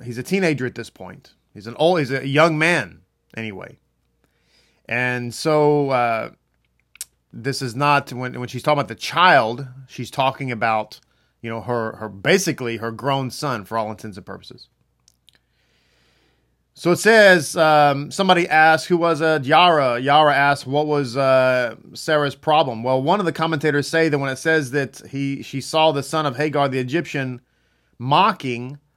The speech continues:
one of the interpretations of that in some of the ancient commentary is that, uh, that, uh, either, uh, Ishmael was doing bad, was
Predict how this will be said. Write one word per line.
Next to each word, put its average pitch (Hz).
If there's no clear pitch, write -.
one 156
of 190
the 175
interpretations 160
of 139
that 135
in 127
some 160
of 147
the 143
ancient 143
commentary 131
is 131
that, 131
uh, 117
that, 113
uh, 104
either, 127
uh, -
Ishmael 139
was 123
doing 123
bad, 131
was 120